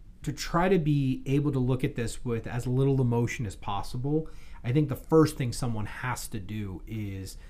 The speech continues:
analyze the budget and just realize what they're spending. I would say the majority of people's problem out there is you have a budget, or you don't have a budget, I should say. You don't have a budget,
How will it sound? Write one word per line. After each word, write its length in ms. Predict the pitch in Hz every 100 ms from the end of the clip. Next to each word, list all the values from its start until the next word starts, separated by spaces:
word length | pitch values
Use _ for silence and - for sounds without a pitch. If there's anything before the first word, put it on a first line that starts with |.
| - - - -
analyze 500 | 156 165 147 131 120
the 80 | 120
budget 400 | 110 127 113 107
and 140 | 104
just 240 | 113 113 -
realize 600 | 110 127 143 127 117 107
what 200 | 123 107
they're 140 | 104 90
spending. 360 | - 104 87 - - - - - -
I 160 | 135 165
would 180 | 170
say 180 | - 156
the 80 | 131
majority 540 | 110 104 123 123 139
of 100 | 135
people's 320 | 139 131 131 -
problem 340 | 120 123 131
out 200 | 127 -
there 280 | 139 143 147 - - -
is 400 | 131 120 113 104 -
you 120 | 127
have 280 | - 123 139
a 60 |
budget, 420 | 147 120 104 107 - - - - - - - - - - -
or 180 | 151 127
you 120 | 117
don't 280 | 107 147 110
have 180 | 107 98
a 60 |
budget, 260 | 95 95 95
I 40 |
should 200 | - -
say. 100 | 104
You 180 | 95 101 -
don't 240 | 135 156
have 200 | 131 113
a 60 | 95
budget, 380 | 92 90 90